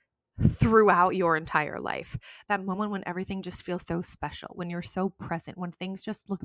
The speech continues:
beautiful and vibrant and overwhelmingly enjoyable, where you just feel like, "This is the most special moment to be alive. I can't believe I'm capturing this moment in my life."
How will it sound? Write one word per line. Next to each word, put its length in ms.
beautiful 520
and 220
vibrant 520
and 160
overwhelmingly 960
enjoyable, 880
where 180
you 140
just 280
feel 180
like, 180
"This 220
is 120
the 160
most 340
special 400
moment 340
to 100
be 160
alive. 320
I 80
can't 340
believe 260
I'm 140
capturing 520
this 180
moment 220
in 60
my 160
life." 360